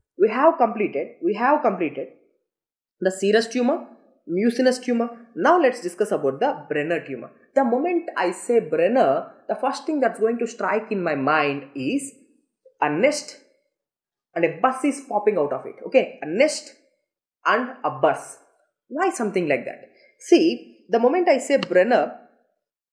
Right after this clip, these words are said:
the bus is going to come into my mind. Bus, B U S. Why? With a nest. Why? Because this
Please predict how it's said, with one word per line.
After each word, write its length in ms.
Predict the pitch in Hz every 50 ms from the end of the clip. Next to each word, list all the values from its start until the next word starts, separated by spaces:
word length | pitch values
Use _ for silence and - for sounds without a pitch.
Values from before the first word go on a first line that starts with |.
| _ _ _ _ _ _ _ -
the 360 | 170 170 185 196 196 196 196 - - 160 - -
bus 280 | - 269 294 - - -
is 140 | 269 226
going 240 | 190 196 202 202 214
to 80 | 208 208
come 200 | - 175 151 156
into 200 | 147 143 151 135
my 100 | 127 120
mind. 220 | 110 95 - - - _ -
Bus, 540 | - 143 143 147 156 175 151 - - - - 147 151 156
B 80 | 190 214 214 220 190 160 151 147
U 360 | 151 143 143 143 - 135 147 139
S. 160 | - - - - _ _ _ _ _ _ -
Why? 400 | - 127 131 151 165 151 113 - - - _ _ _ _ -
With 220 | 156 175 175 -
a 60 | 254 196
nest. 560 | 147 135 143 165 165 - - - - - - - _ _ _ _ _ _ _ _ _ _ _ _ _
Why? 260 | - 135 156 - - - - - - _ _ -
Because 520 | 185 285 285 - 160 113 - - - - - _ _ _ _ _ _ _ _ _ _ _ _ -
this 240 | 240 320 311 -